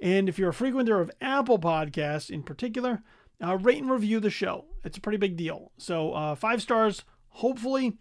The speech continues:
for the five-star effort I, uh, try to deliver every single week. Just click the five stars, and boom, it's registered in. Uh, and review the show. If you could jot down in a few words, preferably in sentence form, what you think about the show, why you like the show, why you think others might like it.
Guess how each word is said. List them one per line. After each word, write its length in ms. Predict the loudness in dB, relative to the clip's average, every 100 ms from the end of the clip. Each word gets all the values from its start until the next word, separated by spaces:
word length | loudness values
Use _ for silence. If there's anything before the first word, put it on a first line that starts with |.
| _ -10 -8
for 140 | -6
the 60 | -4
five-star 440 | -2 -2 -2 -2
effort 280 | -2 -4 -6
I, 340 | -6 -4 -6
uh, 200 | -6 -8
try 160 | -4 -4
to 80 | -2
deliver 360 | -2 -2 -2
every 180 | -4 -4
single 280 | -6 -6 -2
week. 280 | -2 -2 -12 -20
Just 220 | -18 -12
click 280 | -10 -8 -8
the 80 |
five 300 | -4 0 0
stars, 400 | -2 0 0 -2 -10 -18
and 320 | -14 -12 0
boom, 460 | 4 4 4 0 -2 _ _
it's 100 | -10
registered 500 | -2 -2 -2 -8 -4
in. 240 | -2 -2 -4 -8 -14 -20 -14
Uh, 240 | -6 -6 -2
and 160 | 0
review 340 | 2 2 2 0
the 100 | -2
show. 320 | -2 -8 -10
If 80 | -10
you 60 | -8
could 100 | -4
jot 240 | -2 -2
down 240 | -2 -4 -4
in 120 | -6
a 40 |
few 200 | -4 -2
words, 520 | 0 2 0 -2 -10 _ _ _ -6
preferably 460 | -4 -2 0 2
in 80 | 2
sentence 360 | 0 -2 -2 -2
form, 340 | -2 -2 -4 -8 -20 -18 -18 -12
what 180 | -8 0
you 120 | 2
think 220 | 4 2 2
about 240 | 2 0
the 60 | -2
show, 300 | 2 6 4
why 160 | 2
you 80 | -2
like 240 | -2 -2
the 100 | -2
show, 240 | -2 0 0
why 140 | 0
you 60 | -4
think 180 | -2 2
others 260 | 4 4
might 220 | 2 -2
like 200 | -2 -2
it. 120 | -4